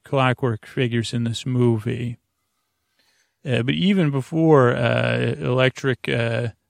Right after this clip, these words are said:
electronic signal processing, people tried to bu-, build machines to emulate human speech. Uh, uh, it was, like, as early as one thousand A D.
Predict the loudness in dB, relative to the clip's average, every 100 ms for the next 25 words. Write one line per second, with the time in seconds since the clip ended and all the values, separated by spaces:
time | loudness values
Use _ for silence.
0 | _ 0 0 2 0 0 -4 -2 -2 0
1 | 0 0 -4 -6 -6 -6 -4 -2 0 0
2 | -2 -2 -2 0 2 0 0 -2 0 -2
3 | -2 -2 0 0 0 -2 -2 -4 -4 -2
4 | -2 -4 -4 -4 -2 -4 -6 -10 _ _
5 | _ _ _ _ _ _ _ _ _ -8
6 | -6 -4 -4 -4 -6 -6 -6 -6 -6 -8
7 | -8 -8 -8 -6 -8 -6 -2 0 2 2
8 | 0 -4 -6 -4 -2 0 2 0 -2 -6
9 | -4 -2 -2 -2 0 2 2 0 -4 -8